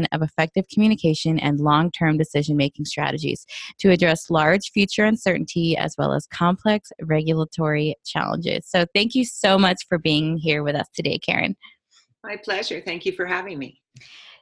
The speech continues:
Speaker 1: So we actually, uh, we first heard of you during a presentation that you gave at the twenty eighteen Utilities Management Conference regarding,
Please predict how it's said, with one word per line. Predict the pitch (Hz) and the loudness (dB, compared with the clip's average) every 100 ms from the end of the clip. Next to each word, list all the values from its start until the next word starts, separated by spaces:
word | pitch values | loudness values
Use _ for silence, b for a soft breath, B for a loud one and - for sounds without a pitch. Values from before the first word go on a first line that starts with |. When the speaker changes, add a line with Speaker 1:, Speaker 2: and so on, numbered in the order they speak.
| - | -2
Speaker 1:
So | 294 254 233 - | 2 6 4 4
we | 262 370 | 2 2
actually, | 392 - 359 285 247 | 2 0 2 4 2
uh, | - 190 180 | 2 0 2
we | 214 | 0
first | 302 381 - | 0 -2 -2
heard | - 330 262 185 | 0 2 2 2
of | 175 170 | 0 0
you | 180 180 | -2 0
during | 185 185 | 2 2
a | 180 | 2
presentation | 202 196 185 180 180 - 180 165 | 0 0 0 0 0 0 0 4
that | 165 151 | 2 2
you | 170 190 | 0 0
gave | 170 180 175 175 170 - | 4 4 4 4 0 -2
at | 170 - | -4 -6
the | - | -6
twenty | 196 185 | -2 2
eighteen | 180 170 196 180 180 175 175 | 0 0 -2 0 2 0 -2
Utilities | 175 165 180 175 165 165 | -4 -4 0 0 0 0
Management | 160 170 170 143 | 0 0 0 -4
Conference | - 156 - 156 147 - | -2 -4 -2 -2 -2 -2
regarding, | 165 156 160 160 165 160 160 156 | -4 0 2 4 4 2 2 0